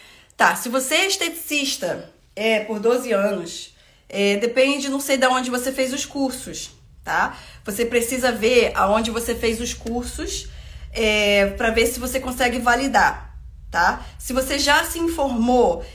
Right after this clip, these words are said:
e os seus cursos não, e os seus, os seus certificados não podem ser ou não foram validados, é, você tem que começar de baixo, infelizmente,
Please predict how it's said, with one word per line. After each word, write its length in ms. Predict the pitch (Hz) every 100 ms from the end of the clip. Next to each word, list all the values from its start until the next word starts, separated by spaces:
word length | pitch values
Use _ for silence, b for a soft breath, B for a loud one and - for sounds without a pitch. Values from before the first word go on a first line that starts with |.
| B
e 180 | 240 247
os 80 | 247
seus 240 | 262 254
cursos 320 | - 247 -
não, 280 | 247 277 320
e 80 | 240
os 80 | 247
seus, 260 | 262 269 -
os 120 | 208
seus 160 | 254
certificados 680 | 247 302 - 302 - 240 233
não 320 | 240 254 277
podem 300 | - 254 233
ser 260 | 240 240 214
ou 120 | 202
não 200 | 220 240
foram 240 | - 233 208
validados, 840 | 202 190 185 214 208 180 170 - B B B B B
é, 260 | 208 214 220
você 200 | 220 233
tem 160 | 262
que 40 | 247
começar 760 | 254 254 247 247 247 - - _ _ _
de 160 | 240
baixo, 340 | 220 220 214 233
infelizmente, 840 | 220 226 240 220 170 165 - -